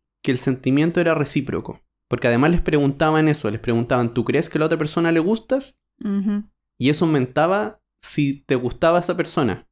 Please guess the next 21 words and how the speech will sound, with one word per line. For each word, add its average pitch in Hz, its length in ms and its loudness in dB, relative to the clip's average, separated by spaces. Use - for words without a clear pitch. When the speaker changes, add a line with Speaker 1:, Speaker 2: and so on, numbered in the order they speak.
Speaker 1:
Es 135 100 -6
como 151 180 0
que 175 80 2
uno 190 100 2
traspasa 190 560 0
lo 175 160 0
que 175 60 0
uno 156 140 2
siente 175 280 -2
por 190 140 -4
la 185 80 0
otra 190 120 -2
persona. 143 520 -6
Speaker 2:
Ah. 226 840 0
Speaker 1:
Para 117 180 0
el 120 60 0
otro 139 200 0
lado. 107 360 -2
Speaker 2:
Ya. 214 520 -4
Interesante. 214 800 -6
Speaker 1:
¿Cierto? 190 540 -4